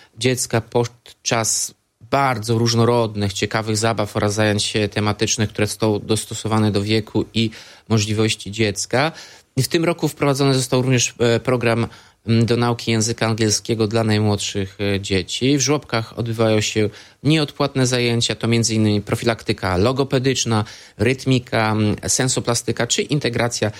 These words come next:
sensoryczna. Nasze żłobki, e, świadczą opiekę, m, dla dzieci od godziny piątej trzydzieści do godziny siedemnastej, a więc w bardzo dogodnym, e, dla rodziców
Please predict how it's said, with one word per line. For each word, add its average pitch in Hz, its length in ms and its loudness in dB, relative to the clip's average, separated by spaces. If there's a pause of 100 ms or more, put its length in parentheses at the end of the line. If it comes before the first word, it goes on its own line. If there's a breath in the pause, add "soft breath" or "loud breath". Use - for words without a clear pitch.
(220 loud breath)
sensoryczna. 110 640 0
Nasze 151 320 2
żłobki, 127 840 0 (260)
e, 117 60 0
świadczą 135 500 0
opiekę, 123 640 0
m, 110 440 0
dla 113 200 0
dzieci 117 480 -2
od 131 300 0 (100)
godziny 117 400 0
piątej 139 460 0
trzydzieści 117 500 -2
do 113 100 2
godziny 110 340 0 (320 loud breath)
siedemnastej, 123 720 0
a 104 40 -2
więc 104 180 -2
w 101 100 -4
bardzo 117 360 -2
dogodnym, 104 500 0 (360 loud breath)
e, 107 100 -4
dla 110 140 2
rodziców 107 440 0